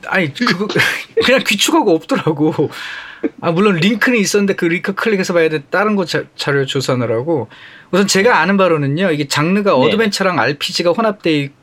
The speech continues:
Speaker 1: 있지만은 어드벤처 요소가 좀 더 강하대요. 그리고 드래곤
Speaker 2: 그렇죠.
Speaker 1: 나이트보다는 이 란스 쪽에 있는 미소녀들이 훨씬 더 개성 넘치고,
Speaker 2: 네.
Speaker 1: 그리고 같이 또 뭐 싸울 수도 있다고 얘기를 하고 있고요.
Speaker 2: 네.
Speaker 1: 근데 여기서 보면은 이제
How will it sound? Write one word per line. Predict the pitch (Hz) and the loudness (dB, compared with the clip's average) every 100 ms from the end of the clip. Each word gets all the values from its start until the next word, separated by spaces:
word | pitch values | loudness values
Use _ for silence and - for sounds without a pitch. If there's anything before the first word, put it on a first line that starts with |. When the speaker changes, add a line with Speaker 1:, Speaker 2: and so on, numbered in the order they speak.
| _ | _
Speaker 1:
있지만은 | - 165 160 156 151 131 - | -4 0 0 0 0 -4 -2
어드벤처 | 131 160 233 208 185 | 0 2 2 2 0
요소가 | 165 156 | 0 0
좀 | 151 | 0
더 | 143 | -2
강하대요. | - 117 127 110 95 131 202 _ _ _ _ _ _ _ - | 0 0 0 0 0 -2 -6 _ _ _ _ _ _ _ -2
그리고 | 165 156 147 | 2 2 0
드래곤 | 165 190 196 | 0 2 2
Speaker 2:
그렇죠. | 175 151 | 0 -2
Speaker 1:
나이트보다는 | - 165 160 151 151 147 | -2 0 2 2 0 0
이 | 131 | 0
란스 | 127 131 - - | 0 0 -2 -2
쪽에 | 175 160 | -2 0
있는 | 151 147 135 | 0 -2 -2
미소녀들이 | 131 135 160 139 143 | -2 -2 -2 -2 -2
훨씬 | 147 214 208 190 | -2 -2 -2 -2
더 | 156 | -2
개성 | 147 151 | 0 0
넘치고, | 143 120 - 135 175 226 - _ - - - - - | 0 -2 -4 -2 0 0 -6 _ -20 -20 -20 -14 -2
Speaker 2:
네. | 98 | 0
Speaker 1:
그리고 | 135 - | 0 0
같이 | 170 - - | -2 -2 -2
또 | 156 | 0
뭐 | 131 117 | 2 -2
싸울 | - 220 202 | 0 0 0
수도 | - 143 | -2 -4
있다고 | - 135 123 120 | -2 -2 0 0
얘기를 | 110 127 | -2 -2
하고 | 202 202 | -2 -2
있고요. | 123 - 95 80 80 _ _ _ _ - - | -4 -4 -6 -6 -10 _ _ _ _ -14 -2
Speaker 2:
네. | 196 - | 0 0
Speaker 1:
근데 | 185 180 | 0 2
여기서 | 165 185 196 | 2 0 -4
보면은 | - 175 175 175 170 151 | 0 0 2 2 0 -2
이제 | 135 120 | 0 -2